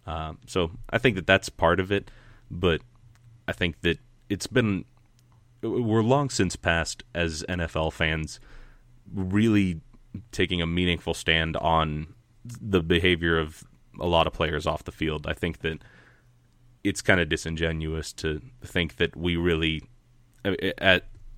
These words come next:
on an N F L-wide scale, I mean, certainly as fans, we know that, you know, these things are wrong, but the league as a whole,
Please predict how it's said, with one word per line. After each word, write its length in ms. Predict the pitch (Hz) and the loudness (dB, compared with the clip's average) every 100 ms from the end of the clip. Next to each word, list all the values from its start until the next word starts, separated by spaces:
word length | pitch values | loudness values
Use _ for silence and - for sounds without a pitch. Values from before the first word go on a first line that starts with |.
| - | -2
on 160 | 101 92 | 0 2
an 120 | 92 | 2
N 100 | 110 | 2
F 160 | 95 | 4
L-wide 500 | 95 90 82 78 78 | 4 4 6 4 2
scale, 460 | 80 - 82 80 76 - - - | -4 -2 0 0 -2 -10 -20 -8
I 40 | |
mean, 120 | 85 82 | -6 0
certainly 500 | 101 87 87 80 73 _ _ _ | 0 2 0 -2 -6 _ _ _
as 200 | 90 - | -2 0
fans, 420 | - 92 87 82 | 2 2 2 -2
we 160 | 85 82 | -4 -4
know 240 | 80 80 | -2 -2
that, 160 | 80 78 - - | -2 -4 -8 -18
you 120 | 87 80 | -12 -10
know, 40 | |
these 240 | 80 80 | -8 -8
things 220 | - 80 82 | -4 -4 -4
are 80 | |
wrong, 320 | 78 82 80 80 | -2 -2 -2 -4
but 240 | 85 76 - _ - | -4 -6 -8 _ -10
the 200 | 87 90 | -2 0
league 280 | 104 92 | 2 2
as 160 | 85 80 | 2 2
a 60 | - | 0
whole, 380 | 110 92 80 | 2 2 0